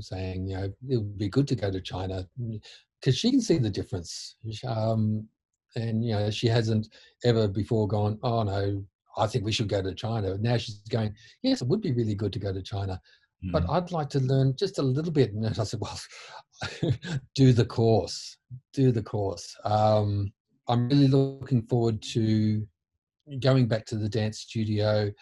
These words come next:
Speaker 1: um, talking Chinese to, or, or speaking in Chinese, uh, to my, my clients and people going,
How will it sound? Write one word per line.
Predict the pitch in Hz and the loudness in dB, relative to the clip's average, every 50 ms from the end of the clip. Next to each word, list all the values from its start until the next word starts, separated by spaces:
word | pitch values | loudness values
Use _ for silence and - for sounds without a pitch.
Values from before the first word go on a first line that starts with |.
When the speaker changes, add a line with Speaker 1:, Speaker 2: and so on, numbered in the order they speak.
| - - _ _ _ _ _ _ _ _ _ - - | -18 -20 _ _ _ _ _ _ _ _ _ -6 -4
Speaker 1:
um, | 110 110 110 110 110 110 107 104 104 - | -2 0 0 2 2 2 2 0 -2 0
talking | - 139 143 127 - 123 113 107 | 2 4 4 4 4 2 0 0
Chinese | - - 107 110 107 107 107 110 107 104 - - | 0 -2 -2 0 0 0 0 0 0 -2 -4 -8
to, | - - 110 107 107 107 107 104 101 101 101 101 104 - _ _ _ _ _ _ _ - | -6 -4 -2 -2 0 0 0 0 -2 -2 -4 -4 -6 -10 _ _ _ _ _ _ _ -10
or, | 104 120 135 | -10 -6 -4
or | 123 104 98 | -4 -4 -4
speaking | - - 131 120 - 120 110 117 | 0 2 2 2 2 0 -2 0
in | 117 113 110 | 0 0 0
Chinese, | 107 - 107 104 104 104 104 104 107 107 101 - - - - - - _ _ _ _ _ - | 0 -2 -4 -4 -2 -2 0 0 0 0 -2 -4 -10 -16 -20 -20 -20 _ _ _ _ _ -8
uh, | 117 110 110 104 104 104 104 104 104 - | -6 -4 -4 -4 -4 -4 -4 -6 -8 -4
to | - - 123 117 113 110 107 107 | 0 2 4 4 4 4 2 0
my, | 110 110 104 107 104 104 104 113 | 0 0 0 0 0 0 -2 -2
my | 110 104 104 | 0 0 0
clients | 101 - - 110 107 107 107 104 107 107 - - - - _ - | 0 -2 -2 0 0 2 2 0 -2 -4 -6 -12 -14 -18 _ -10
and | 110 107 107 110 110 107 107 104 101 - | -6 -4 -2 -2 0 0 0 -2 -2 -2
people | - 117 104 110 104 | -2 -2 -2 -2 0
going, | 101 110 110 110 110 107 104 | 2 2 2 4 2 0 -2